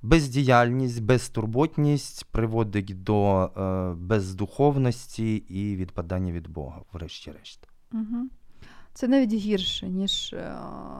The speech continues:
Speaker 2: бути таким стурбованим, чи чим, чим взагалі не, не, нічим не пер-, не перейматися,
Speaker 1: Ну,
Speaker 2: так?
Speaker 1: краще бути або гарячим, або холодним, бо якщо ти теплий ні туди, ні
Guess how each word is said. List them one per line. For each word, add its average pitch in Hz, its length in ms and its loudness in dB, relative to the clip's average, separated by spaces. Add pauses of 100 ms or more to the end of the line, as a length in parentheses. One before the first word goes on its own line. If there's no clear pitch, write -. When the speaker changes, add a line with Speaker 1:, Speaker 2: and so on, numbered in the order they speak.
(920)
Speaker 2:
бути 190 360 -6
таким 185 360 -10
стурбованим, 233 840 0
чи 190 180 -8
чим, 185 380 -4
чим 190 160 -6
взагалі 196 480 -2
не, 202 160 2
не, 180 160 -4
нічим 185 640 -4
не 180 100 -4
пер-, 175 180 -4
не 180 120 0
перейматися, 170 580 -4
Speaker 1:
Ну, 190 40 0
Speaker 2:
так? - 100 -8
Speaker 1:
краще 185 420 2
бути 131 460 6
або 131 460 6
гарячим, 120 580 4
або 110 180 2
холодним, 139 600 4
бо 117 120 4
якщо 117 280 0
ти 123 120 -2
теплий 117 420 4
ні 110 160 4
туди, 113 300 2
ні 110 120 4